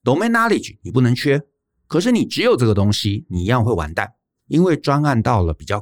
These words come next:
高阶，其实有很大的胜败关键都是政治影响。政治影响包含很多层面，比方说你进行到一半，你发现其实我们专案应该要做一个策略上面的调整，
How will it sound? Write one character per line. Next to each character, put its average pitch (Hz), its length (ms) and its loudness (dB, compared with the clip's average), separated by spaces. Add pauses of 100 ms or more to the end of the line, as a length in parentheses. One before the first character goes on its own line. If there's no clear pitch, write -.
高 127 340 0
阶， 107 340 -2 (300)
其 120 180 -2
实 120 180 0
有 120 100 4
很 76 300 -8
大 101 260 -2
的 78 200 -8
胜 90 320 -4
败 85 220 -4
关 87 300 -4
键 80 320 -6
都 90 160 -6
是 - 140 -8
政 98 280 -4
治 80 160 -10
影 76 180 -14
响。 - 180 -10 (920)
政 233 140 2
治 226 160 0
影 202 80 2
响 151 180 -2
包 123 140 2
含 123 160 2
很 104 160 -4
多 113 160 -2
层 - 160 -6
面， 120 240 -4 (380)
比 - 100 -4
方 165 160 2
说 196 160 0
你 127 100 -2
进 165 180 2
行 127 140 0
到 131 160 2
一 104 40 0
半， 127 240 -4 (300)
你 113 100 -4
发 196 180 0
现 208 160 0
其 - 160 -4
实 135 100 -2
我 135 140 2
们 80 160 -6
专 127 160 0
案 131 100 2
应 123 60 2
该 131 100 -2
要 127 120 0
做 127 200 -2
一 107 60 0
个 95 140 -2
策 - 200 -2
略 104 120 2
上 101 140 -4
面 92 120 -2
的 78 60 -6
调 78 260 -8
整， - 160 -4